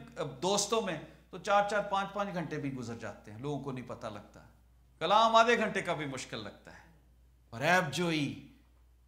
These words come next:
के निवाले बहुत लजीज होते हैं, सुनने में अच्छे लगते हैं। बाइबल क्या कहती है?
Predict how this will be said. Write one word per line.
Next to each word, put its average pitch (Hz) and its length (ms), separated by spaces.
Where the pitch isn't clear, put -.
के 131 60
निवाले 135 440
बहुत 131 340
लजीज 113 460
होते 104 240
हैं, - 300
सुनने 143 340
में 135 120
अच्छे - 280
लगते - 320
हैं। - 160
बाइबल 311 340
क्या 254 160
कहती 160 360
है? - 340